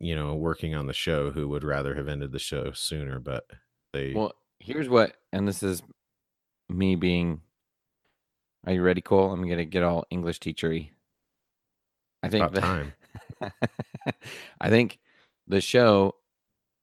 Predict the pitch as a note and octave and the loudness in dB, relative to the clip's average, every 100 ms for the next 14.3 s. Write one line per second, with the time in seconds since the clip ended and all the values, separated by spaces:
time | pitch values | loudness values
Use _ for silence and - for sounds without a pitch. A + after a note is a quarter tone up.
0 | _ _ - E2+ G#2 G#2+ G#2+ G2 F#2 - | _ _ -14 -2 2 2 2 2 2 -2
1 | - _ _ _ _ _ _ _ _ _ | -20 _ _ _ _ _ _ _ _ _
2 | _ _ - F2 G2 G2 G2 F#2 F2+ - | _ _ -12 2 4 4 4 0 -2 -2
3 | F2+ E2+ E2 D#2 D2+ _ _ _ _ _ | 0 0 -2 -6 -12 _ _ _ _ _
4 | _ _ _ _ _ _ _ _ _ _ | _ _ _ _ _ _ _ _ _ _
5 | _ _ - G#2+ F#2 - G2+ F#2+ F2+ E2+ | _ _ -4 -2 -2 0 0 2 0 -4
6 | - F2 F2+ G2+ G#2+ G#2+ - _ _ _ | 0 0 2 0 -2 -2 -10 _ _ _
7 | _ - F2 E2 _ _ _ _ _ _ | _ -6 -4 -4 _ _ _ _ _ _
8 | _ _ _ - G2 F2+ F2+ F#2+ - - | _ _ _ -4 -2 0 2 0 0 -12
9 | _ _ _ _ _ _ - F2+ E2+ E2 | _ _ _ _ _ _ -4 -2 -2 -4
10 | E2 _ _ _ - _ _ _ _ _ | -8 _ _ _ -20 _ _ _ _ _
11 | - F#2 F#2+ F#2+ A#2 C3+ B2 - _ _ | -8 -6 -2 0 0 -2 -6 -14 _ _
12 | _ _ _ _ _ _ _ _ _ _ | _ _ _ _ _ _ _ _ _ _
13 | - - A#2 A2+ G#2 G2 F#2 G2 F#2 F2+ | -12 -4 2 2 4 2 2 0 0 0
14 | F2+ E2+ | 0 -2